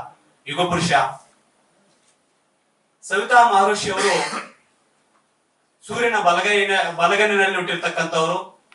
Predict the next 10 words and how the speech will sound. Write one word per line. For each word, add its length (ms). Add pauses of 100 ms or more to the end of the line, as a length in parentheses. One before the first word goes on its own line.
(260)
ಸೂರ್ಯ 260
ವಂಶಸ್ಥರು 640
ಅನ್ನೋದು 320
ಸಹ 280
ಎಲ್ಲೋ 140
ಒಂದಲ್ಲಿ, 460
ಒಂದು 240
ಇದರಲ್ಲಿ 300
ನಾನು 540 (280)
ನೋಡಿದ್ದೇನೆ. 560